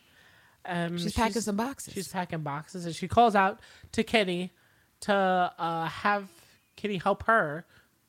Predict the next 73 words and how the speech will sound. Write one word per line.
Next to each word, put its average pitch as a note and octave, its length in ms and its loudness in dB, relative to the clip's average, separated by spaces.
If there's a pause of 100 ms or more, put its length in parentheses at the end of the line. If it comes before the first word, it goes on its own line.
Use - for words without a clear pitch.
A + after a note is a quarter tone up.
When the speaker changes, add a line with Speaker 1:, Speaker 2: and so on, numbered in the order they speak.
(260)
Speaker 1:
with E3 180 0
this G#3 80 8
Speaker 2:
Well, A3+ 60 8
first C4+ 260 8
Speaker 1:
move. - 40 2
Speaker 2:
she's C#4 180 6
like, G#3+ 180 6
"Ha-, B3 240 6
did A3 160 2
you D4+ 80 4
sort C4 260 6
this E4 200 2
shit?" D#4+ 180 4
"Yeah, D#4 140 6
'cause B3 100 6
I F#3+ 60 6
asked A#3 220 4
you A3 60 6
to F3 60 4
sort C#4 220 6
this D3+ 140 4
shit." D#3+ 100 2
And E3+ 140 6
he's F3 100 6
like, D#3+ 140 6
Speaker 1:
<laughs> C#3 60 2
Speaker 2:
"I, D3 160 4
I C#3+ 120 4
did F3+ 300 2
sort A2 240 0
that G#2+ 180 0
shit." - 240 -4
She's E3+ 100 -2
like, F3 160 0
"Well, F3+ 160 2
if F3 160 -2
you E3+ 60 -2
did, G#3+ 200 2
why F#3+ 140 4
the B2 160 2 (160)
fuck D4+ 340 4 (260)
is G#3+ 120 6
this A3+ 160 4
college B3+ 360 6
finger C#3+ 260 4
in B2+ 80 4
here?" A2 240 0 (260)
He's F#3 80 2
like, - 300 2
"'Cause F#4 120 6
it's F#4+ 160 2
my G#4 240 12
stuff, F#4+ 480 10
Mom, C4+ 460 10 (160)
and E4+ 120 8
I F4+ 100 10
wanna D#4 240 6
keep F4+ 280 6
it." D#3+ 280 4 (320)
Those E3+ 140 4
are E3 40 4
my C#3+ 100 4
Cliff A#2+ 220 -2
Notes. G#2+ 380 -8
Speaker 1:
I - 40 -14
mean, - 80 -20
Speaker 2:
She's C#3 120 -6
like, - 80 -2
"Well, C3+ 40 0
who D3+ 60 0
Speaker 1:
ultimately, B2 360 -2
Speaker 2:
cares?" B2 100 -4
Speaker 1:
yeah. A2+ 180 -6